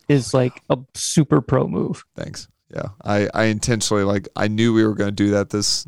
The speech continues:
Speaker 2: this summer. I'm like, "That's gonna be the August trip." <laughs>
Speaker 1: Yeah.
Speaker 2: For sure. Um, yeah, so, so we were hanging out Saturday night. Um,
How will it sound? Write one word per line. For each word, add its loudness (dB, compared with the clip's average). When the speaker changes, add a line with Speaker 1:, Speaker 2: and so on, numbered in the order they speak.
Speaker 2:
this 0
summer. -2
I'm 0
like, -2
"That's -4
gonna -12
be -6
the -8
August -10
trip." -2
<laughs> -18
Speaker 1:
Yeah. 4
Speaker 2:
For -8
sure. -14
Um, 0
yeah, 4
so, 4
so -2
we 4
were 2
hanging 0
out 0
Saturday 0
night. -2
Um, -4